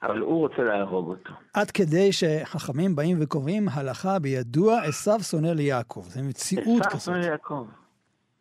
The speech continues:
Speaker 1: עשיו שונא ליעקב, זו אותה שנאה שירדה במעמד הר סיני, כמו שכתוב, למה נקרא שמו כך,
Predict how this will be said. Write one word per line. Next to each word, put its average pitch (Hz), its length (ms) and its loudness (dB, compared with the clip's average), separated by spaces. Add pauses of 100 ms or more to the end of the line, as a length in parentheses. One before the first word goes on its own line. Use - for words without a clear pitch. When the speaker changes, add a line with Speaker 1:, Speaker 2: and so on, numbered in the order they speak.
(420)
Speaker 1:
עשיו 185 580 -2 (200)
שונא 135 200 0
ליעקב, 160 680 2 (440)
זו 113 80 0
אותה 123 200 0 (140)
שנאה 135 240 -2
שירדה 113 400 0
במעמד 101 1000 -2
הר 98 60 -2 (140)
סיני, 156 500 0 (100)
כמו 131 120 -2
שכתוב, 117 400 -4
למה 113 220 0 (240)
נקרא 110 260 -2
שמו 113 320 -4
כך, - 360 -6